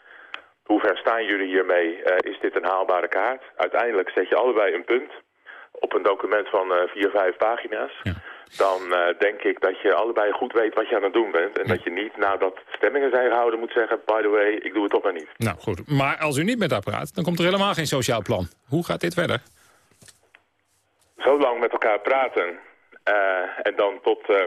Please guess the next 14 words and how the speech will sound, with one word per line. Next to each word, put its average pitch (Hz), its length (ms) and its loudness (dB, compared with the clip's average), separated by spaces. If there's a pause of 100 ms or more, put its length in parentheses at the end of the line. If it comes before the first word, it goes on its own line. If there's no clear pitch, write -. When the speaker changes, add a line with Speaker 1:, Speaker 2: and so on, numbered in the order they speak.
(840)
Speaker 1:
tot 107 140 0
niks 110 240 -2
komen... 139 440 0 (380)
daar 117 240 2
is 104 100 -6
het 110 120 -4
vertrouwen 95 460 0
nu, 92 280 -4
eh, 85 240 2
door, 90 260 2
eh, 87 260 2
door 87 160 2
gebroken. 110 480 -2 (580)
Ehm, 98 300 0